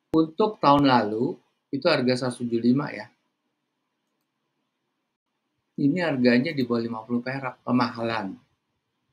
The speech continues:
Untuk tahun, eh, dua ribu dua tiga, itu pun kemahalan. Ini kita lihat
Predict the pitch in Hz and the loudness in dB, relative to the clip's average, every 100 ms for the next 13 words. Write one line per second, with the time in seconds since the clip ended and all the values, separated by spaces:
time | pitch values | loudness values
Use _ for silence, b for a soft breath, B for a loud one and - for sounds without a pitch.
0 | _ - 120 139 170 - 131 131 131 131 | _ -4 0 2 0 0 0 2 -2 -4
1 | 131 135 - _ _ _ _ 123 117 117 | -6 -8 -12 _ _ _ _ -8 -6 -6
2 | 113 - - _ _ _ _ _ _ _ | -8 -12 -16 _ _ _ _ _ _ _
3 | _ _ - 131 123 117 117 113 - 175 | _ _ -2 2 2 2 0 -2 -2 -2
4 | 170 117 107 - _ _ _ _ _ _ | 0 0 -2 -8 _ _ _ _ _ _
5 | _ _ - 143 - 147 170 190 208 202 | _ _ -8 -6 -2 -2 4 6 6 2
6 | - _ _ _ _ - 135 127 123 127 | -4 _ _ _ _ -2 4 4 4 2
7 | 131 117 98 92 - _ - 135 - - | 4 4 2 -6 -14 _ -16 -14 -12 -6
8 | 120 117 120 | -2 0 0